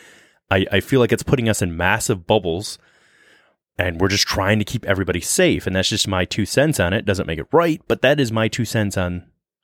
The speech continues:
on this particular thing. Uh, Mike, I did cut you off again. I apologize for the listener. I'm sure they're tired of hearing me talk. So please continue. Where we, where we at with this? I, uh,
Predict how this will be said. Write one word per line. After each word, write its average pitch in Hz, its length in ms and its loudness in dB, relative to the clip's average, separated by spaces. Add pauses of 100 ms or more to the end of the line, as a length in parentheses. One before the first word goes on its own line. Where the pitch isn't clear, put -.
(320)
on 131 180 4
this 90 140 2
particular 76 420 -6
thing. 87 380 -6 (480)
Uh, 92 240 4
Mike, 135 200 2
I 123 200 4
did 127 240 0
cut 110 180 0
you 104 80 2
off 95 140 0
again. 98 340 0
I 92 120 -2
apologize 85 920 -2 (500)
for - 80 -6
the 85 80 -2
listener. 85 320 0
I'm 90 80 -2
sure 85 180 -2
they're 76 100 -2
tired 90 180 -6
of 82 60 -8
hearing 87 160 -4
me 82 40 -10
talk. 95 300 -4
So 80 240 -2 (500)
please 220 260 4
continue. 131 520 2 (180)
Where 104 260 0
we, 113 140 4
where 131 220 2
we 151 140 4
at 185 120 4
with - 120 -8
this? 120 280 -6
I, 78 160 -8
uh, 82 180 -6